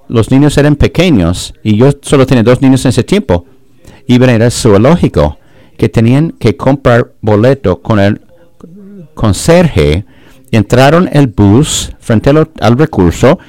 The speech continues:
ir al zoológico y volver, pero eran unas áreas un poco du-, difíciles,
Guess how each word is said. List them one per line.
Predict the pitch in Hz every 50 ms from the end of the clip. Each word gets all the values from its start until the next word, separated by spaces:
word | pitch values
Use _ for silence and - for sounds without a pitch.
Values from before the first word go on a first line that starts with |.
| - _ -
ir | 110 113 135
al | 147
zoológico | - - 180 180 165 131 104 95 117 - - 151 151 - _ _ _ _ -
y | 113 117 113
volver, | 104 113 120 117 110 160 190 185 175 - - - - - - -
pero | - 170 170 180 180 185
eran | 156 151 151 156 160 - - _ -
unas | - 139 139 147 156 156 - -
áreas | - 117 113 107 107 117 123 - - -
un | - 120 104
poco | - 117 - - 120 113
du-, | 107 107 135 - - - - _ -
difíciles, | - 120 - - - 196 220 - - 90 76 73 - - -